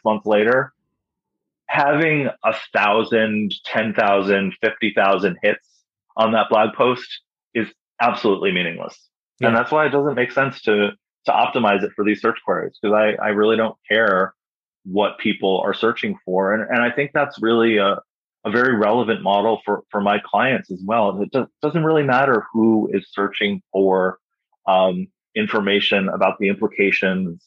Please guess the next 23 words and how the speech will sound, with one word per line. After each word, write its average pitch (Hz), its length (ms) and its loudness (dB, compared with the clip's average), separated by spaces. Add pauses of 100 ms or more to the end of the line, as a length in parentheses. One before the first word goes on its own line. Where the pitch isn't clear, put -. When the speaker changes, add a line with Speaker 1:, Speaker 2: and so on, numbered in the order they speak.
(100)
Speaker 1:
of 95 360 2 (420)
interest 113 380 -2
rate 101 240 2 (100)
resets 95 360 0 (280)
on, 92 580 2
you 95 80 -6
know, 90 60 -6
these, 92 220 -2
these 90 180 -6
bundled 104 520 2
securitized 90 640 0
loans. 82 580 -4 (800)
Who, 196 80 0
who, 185 420 -2 (140)
who 190 140 -4
cares 131 380 2
who 98 120 -6
searches 92 400 -2
for 98 120 -4
that? 82 260 2 (300)
<laughs> - 280 -2
There 135 240 0
are 135 260 0